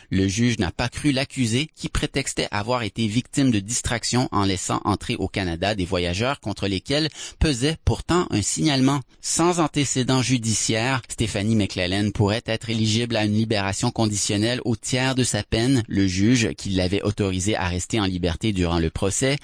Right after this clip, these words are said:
a noté qu'elle avait respecté toutes les conditions et s'était même trouvé un nouvel emploi. Mère de famille monoparentale, Stéphanie McClellan a quatre enfants. Il a été révélé d'ailleurs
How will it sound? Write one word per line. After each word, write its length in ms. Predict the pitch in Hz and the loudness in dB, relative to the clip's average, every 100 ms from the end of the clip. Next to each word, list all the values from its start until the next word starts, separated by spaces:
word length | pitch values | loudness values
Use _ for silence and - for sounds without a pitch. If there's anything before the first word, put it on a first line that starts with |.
| - 131 | -8 -6
a 140 | 156 165 | -4 -2
noté 280 | 151 - 165 | -2 -4 -4
qu'elle 200 | 127 107 | 0 0
avait 220 | 101 107 | 0 0
respecté 500 | 98 - 90 - 101 | -2 -4 -6 -2 0
toutes 200 | 107 98 | 0 -2
les 100 | 92 | -2
conditions 540 | 98 87 87 - 117 | 0 0 0 0 0
et 60 | 104 | 0
s'était 420 | - 90 113 - _ - | -2 0 -2 -2 _ 0
même 320 | 117 135 147 | 2 4 2
trouvé 380 | - 123 113 135 | 0 2 2 0
un 140 | 92 98 | 2 4
nouvel 320 | 117 123 127 | 4 4 0
emploi. 420 | 104 - 107 101 - - | -2 0 0 0 -6 -2
Mère 280 | 98 107 107 | 0 2 0
de 80 | 98 | -2
famille 380 | 95 92 98 | 0 2 2
monoparentale, 840 | 101 98 92 87 87 82 101 104 87 | 2 2 2 0 -2 -2 -2 -4 -4
Stéphanie 480 | 107 - 90 104 | -4 0 2 4
McClellan 540 | 101 - 82 85 98 107 | 4 0 -2 2 2 2
a 140 | - 87 - | 0 -4 -4
quatre 300 | 101 - 90 | -6 -4 -4
enfants. 340 | - 98 90 - - - 117 | -2 -2 -4 -6 -16 -4 0
Il 120 | 110 | 0
a 60 | 104 | -2
été 200 | - 98 | -2 -2
révélé 400 | 98 87 87 104 | 0 0 0 0
d'ailleurs 380 | 90 95 101 | 0 0 0